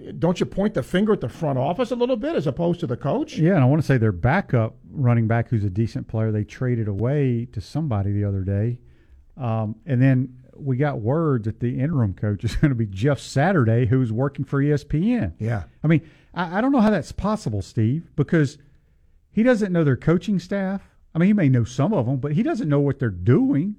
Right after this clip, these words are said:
Speaker 2: offensively and defensively.
Speaker 1: Yeah, he, the only thing he has is a Colts tie.
Speaker 2: Yeah, he was the
Speaker 1: Right?
Speaker 2: center when Peyton played.
Speaker 1: And,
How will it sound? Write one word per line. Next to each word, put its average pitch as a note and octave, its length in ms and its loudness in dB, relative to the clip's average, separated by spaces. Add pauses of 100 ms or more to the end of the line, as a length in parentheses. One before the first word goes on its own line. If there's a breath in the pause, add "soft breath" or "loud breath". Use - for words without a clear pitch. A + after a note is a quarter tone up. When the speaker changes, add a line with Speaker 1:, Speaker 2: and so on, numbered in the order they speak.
(180)
Speaker 2:
offensively B2+ 600 0
and G#2 100 0
defensively. A#2+ 680 -4 (100)
Speaker 1:
Yeah, A2 200 -8
he, A2+ 200 -10
the B2 140 0
only C3+ 180 0
thing C3 80 0
he B2+ 80 0
has B2+ 280 -2
is G2+ 80 -8
a G#2 40 -4
Colts B2 520 -6
tie. C3+ 520 -8
Speaker 2:
Yeah, F#3+ 240 -2
he A#2 140 2
was A#2+ 120 2
the C3 60 2
Speaker 1:
Right? A2 100 -2
Speaker 2:
center C3+ 260 2
when C#3 140 2
Peyton F3 300 0
played. F#2 440 -2
Speaker 1:
And, D3+ 260 -2